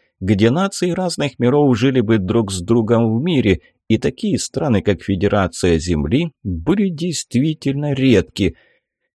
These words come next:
Как древний царь Соломон, который считался самым мудрым и богатым человеком на планете, сумел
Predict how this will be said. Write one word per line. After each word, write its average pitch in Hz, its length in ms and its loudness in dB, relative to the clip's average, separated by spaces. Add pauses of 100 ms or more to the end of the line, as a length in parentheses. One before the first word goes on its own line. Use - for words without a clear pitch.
(140)
Как 131 180 2
древний 190 380 2
царь 180 300 -2
Соломон, 113 680 0
который 101 320 0
считался 101 640 0
самым 104 420 0
мудрым 104 540 2
и 107 80 0
богатым 104 600 0
человеком 98 640 0
на 87 100 0
планете, 95 600 -2
сумел 190 460 -6